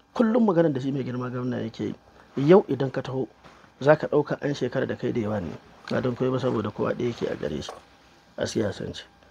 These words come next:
Bai da bambanci ko irin wani aƙida ko wani yare ko don kana wani P D P ka ko don wani kana da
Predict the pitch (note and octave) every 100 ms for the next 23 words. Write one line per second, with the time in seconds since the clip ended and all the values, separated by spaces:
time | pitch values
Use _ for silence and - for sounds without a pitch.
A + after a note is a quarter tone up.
0 | _ _ D#3+ C#3 B2 B2 B2+ B2+ A#2+ -
1 | C3+ C3 A#2 A#2+ B2+ - - C3 C3 B2+
2 | A2+ - - C3 B2+ A#2+ - A#2+ - B2+
3 | C3 C3+ - F#2+ A2+ C3 - - - C3+
4 | C3 C#3 C3 A#2 A#2 B2 B2+ C3 B2 C3
5 | B2 A2+ G2+ F#2+